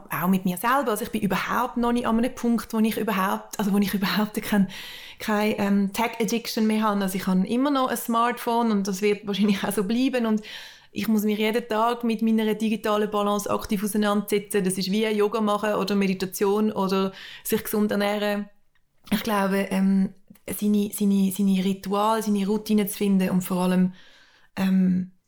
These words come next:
seine, seine eingeschliffenen Gewohnheiten zu ändern,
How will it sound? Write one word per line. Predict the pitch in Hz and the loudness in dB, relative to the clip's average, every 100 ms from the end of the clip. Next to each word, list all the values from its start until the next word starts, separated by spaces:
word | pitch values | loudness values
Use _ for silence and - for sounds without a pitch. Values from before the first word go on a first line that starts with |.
| _ _ _ _ _ _ _ - | _ _ _ _ _ _ _ -14
seine, | - 208 208 196 196 196 - _ _ - - | -6 0 2 4 4 0 -4 _ _ -20 -14
seine | 202 - 208 208 214 | -8 0 2 2 2
eingeschliffenen | 247 277 - 233 247 - 233 | 0 0 -2 -2 -2 0 0
Gewohnheiten | 220 175 196 262 262 240 240 247 254 | 0 -2 0 0 0 0 -2 -4 -6
zu | - | -4
ändern, | - 175 175 175 175 175 | -4 -2 -2 -2 -4 -6